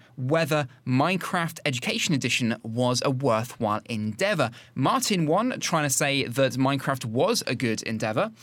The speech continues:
and for that reason, Martin's gonna be staying in this week, and he is gonna be versing, of course, Edson. Now, the topic of choice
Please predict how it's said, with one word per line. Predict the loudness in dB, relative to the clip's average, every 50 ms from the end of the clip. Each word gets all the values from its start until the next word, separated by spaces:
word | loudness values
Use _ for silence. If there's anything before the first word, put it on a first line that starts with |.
| -20 -20 -20 -20 -10 _
and | -4 -2 -2 0 0 0 -2 -2 -4 -8 _ _ _
for | -20 -8 -2 0 2
that | 2 2 2 0
reason, | 0 0 0 2 2
Martin's | 2 2 2 2 0 0 0
gonna | 2 2
be | 2
staying | 2 2 2 2 2 0 0
in | 0 0 0 0
this | 2 0 0 2 2
week, | 0 0 -2 -6 -12 -20 -20 -20 -20 -20 -16 _
and | -6 -6 -4
he | -6 -6 -6 -4 -2 -2 -2 -2 -4 -4
is | -6 -4 -2
gonna | 0 0 0
be | 2
versing, | 2 2 0 0 0 0 0 0 0 -2
of | -4 -6
course, | -6 -4 -4 -2 -2 -2 -2 -4 -4 -6 -4
Edson. | -4 -2 0 0 0 0 0 -2 -2 -4 -8 -14 -20 -8 -4
Now, | -2 0 0 0 0
the | -2
topic | -2 -2 -2 -2 -2 -2 0
of | 0 0 0 0
choice | -4 -2 0 0 0 0 0 -2 -2 -2